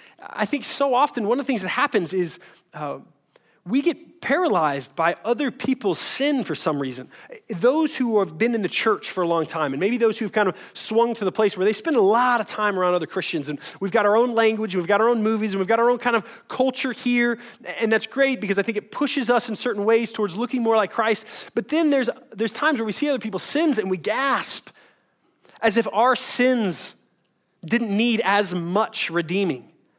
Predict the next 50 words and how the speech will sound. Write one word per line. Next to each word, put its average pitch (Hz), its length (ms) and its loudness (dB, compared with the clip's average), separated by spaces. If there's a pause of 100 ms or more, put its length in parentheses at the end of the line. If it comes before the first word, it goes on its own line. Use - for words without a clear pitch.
(480)
that 185 320 -4
Jesus 247 360 -2
didn't 226 260 -2
need 226 380 2
as 196 240 0
much 202 720 0 (160)
for - 220 -2
reconciliation 202 840 0
of 156 100 0
us, 185 220 2
that 180 100 -2
maybe 208 220 2
we 214 260 0
weren't 214 300 2
as 196 200 2
far 220 320 2
gone 190 500 4
because 165 420 -2 (260)
we 190 100 -6
grew 180 220 2
up 220 140 -2
in 185 60 -4
a - 20 -6
Christian 208 280 -6
home 226 340 2
and 185 100 0
maybe 196 160 0
we've 190 220 -4 (200)
learned 208 320 2
some 208 140 -4
morality 208 340 4
along 190 260 2
the 170 80 0
way. 202 340 4
And 170 80 -2
I 165 40 -6
think - 180 -16
that 202 120 -10
becomes 208 480 -4
really 254 400 -2
dangerous 214 480 -4
and 196 100 -2
toxic. - 420 -6 (200)
And 208 120 0
that 208 120 0
courage 262 520 0
doesn't 202 240 -2
look 214 200 0
like 175 180 -2
Christ. - 540 -4